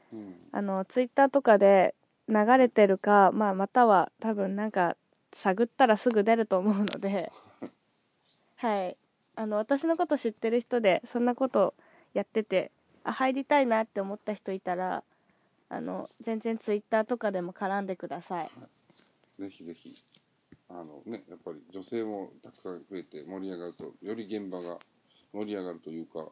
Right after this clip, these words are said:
Speaker 1: まあ、女の人ってあんまり変なことしないじゃないですか、男の人みたいに。
Speaker 2: 変なことって何ですか？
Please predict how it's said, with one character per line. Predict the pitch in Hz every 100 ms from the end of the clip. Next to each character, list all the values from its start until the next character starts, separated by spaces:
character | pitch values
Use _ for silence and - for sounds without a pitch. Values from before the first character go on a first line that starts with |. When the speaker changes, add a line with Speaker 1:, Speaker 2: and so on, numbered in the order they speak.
| _ _ _ _ _ -
Speaker 1:
ま | 135
あ、 |
女 | 151 294
の | 392
人 | 359
っ | 330
て |
あ | 143
ん |
ま | 175
り | 165
変 | 294
な | 220
こ | 104
と | 95
し | 95
な | 123 117
い |
じ |
ゃ | 90
な |
い |
で | 85
す |
か、 | 90
男 | 90 90
の | 92
人 | 90 87
み | 85
た | 85
い | 78
に。 | 82
Speaker 2:
変 | - 311
な | 269
こ | 220
と | 208
っ | 214
て | 240
何 | 214 214
で | 233
す |
か？ | -